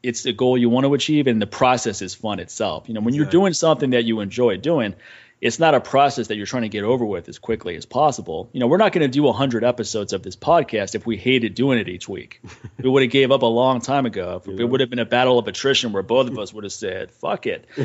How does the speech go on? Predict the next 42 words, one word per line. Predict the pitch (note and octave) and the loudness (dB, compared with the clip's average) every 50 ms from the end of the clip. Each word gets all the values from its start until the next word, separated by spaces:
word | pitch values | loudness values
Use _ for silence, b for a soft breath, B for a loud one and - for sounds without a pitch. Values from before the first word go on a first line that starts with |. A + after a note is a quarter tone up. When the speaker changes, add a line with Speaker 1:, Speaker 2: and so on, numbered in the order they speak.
| - - | -2 0
Speaker 1:
know, | C4+ A#3 C#3 - - - - - - - D#3 D3+ | -2 -2 -2 -4 -8 -12 -12 -10 -4 2 4 4
and, | D3 D3 D#3 | 6 6 4
and | D#3 D#3+ | 4 4
there | F3 F3+ | 4 6
have | E3+ | 6
been | F3 F3 E3+ | 6 4 2
times | D3+ D#3+ E3 E3+ E3+ E3+ D#3+ C#3 | 2 2 2 4 4 4 2 4
where | D#3 D#3 D#3 | 2 2 2
we're | D3+ D3+ | 2 0
saying, | C#3+ - D#3+ D3+ C#3+ C3+ | -2 0 -2 0 2 2
"Okay, | C#3+ D3+ - - C3+ B2+ | 0 0 0 0 -2 0
look, | B2 C3+ C3 A#2+ B2+ | 2 2 0 0 0
we've | B2 A#2 | -4 -2
had | C3 C3+ B2+ A#2+ | 0 -2 -2 0
one | A#2 C3 C#3 B2+ | 0 -2 -2 -2
too | - C#3+ | -4 -6
many | C3+ C3 B2 B2 A2+ | -4 -2 -4 -4 -4
guests | - A#2 A#2 A2+ A2+ G#2+ - | -2 -2 -2 -2 -2 -6 -6
talking | - A#2 A2 G#2 A#2 G#2+ | -6 -6 -6 -4 -6 -8
about | G2+ G#2 G2+ G2 F#2+ - | -6 -4 -6 -6 -4 -6
this, | G#2 G#2 G#2 - | -6 -6 -6 -6
so | - G2+ | -6 -4
let's, | G2+ G#2+ A2+ A#2 A2+ - - - | -2 0 0 0 -2 -4 -12 -12
let's | - - G#2+ A#2 A#2+ A#2+ A2+ B2+ | -10 -4 0 2 2 0 0 2
go | B2 B2+ B2 A#2+ | 2 4 4 4
in | A#2+ A#2 | 2 2
ano-, | A2+ A2+ A#2+ B2 | 2 0 0 0
let's | C3+ C3+ B2 - | 0 -2 -2 2
go | - E3 E3+ | 4 4 4
in | E3+ | 6
another | E3 D#3 D#3 D#3 D3+ D3+ | 4 4 4 4 4 2
direction | C3 C3 B2+ B2 C3+ D3 C#3 - - A#2+ G#2+ G#2 | 2 2 0 2 4 2 2 0 -4 -4 -4 -6
to | G#2 G2+ | -6 -8
keep | - - B2+ A2+ - | -6 -6 -6 -4 -2
it | - | -4
interesting | A#2 G#2+ - G#2+ - - G#2 G2 F#2+ | -4 -4 -6 -8 -10 -10 -10 -12 -10
for | - F#2+ F#2+ G#2+ | -8 -4 -2 0
us." | A#2+ A2 - - - - - - _ _ b b b | 0 0 -2 -6 -12 -18 -20 -20 _ _ b b b
Speaker 2:
Yep. | F#2+ F#2 - - | -12 -12 -8 -8
Speaker 1:
And | G#2+ G#2+ | -6 -2
that's | A2+ B2 B2 - - - _ - | 0 0 0 0 -4 -8 _ -4
us | A2 A#2+ B2 - - | 0 0 0 0 -2